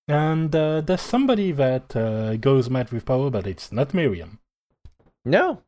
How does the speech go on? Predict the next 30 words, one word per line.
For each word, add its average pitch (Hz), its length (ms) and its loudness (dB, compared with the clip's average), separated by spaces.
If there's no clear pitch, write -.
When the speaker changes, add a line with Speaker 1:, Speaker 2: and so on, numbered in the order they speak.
Speaker 2:
but, 156 220 2
um, 151 360 2
yeah, 151 260 2
if, 160 340 0
if - 440 -2
Bloodstained 254 600 0
is 208 140 0
essentially 185 480 0
Castlevania, 139 720 0
and 147 240 2
it 139 80 2
is, 123 340 2
it's 101 160 -10
got 113 200 2
all 123 100 2
the 123 80 -2
same 123 320 0
key 120 300 -6
personnel, 117 840 2
it's - 400 -6
designed 113 400 0
like 113 160 -2
a - 20 -8
Castlevania 107 420 -2
game, 107 220 0
plays 110 260 0
like 107 120 -4
a 104 40 -8
Castlevania 104 460 -2
game, 101 260 -2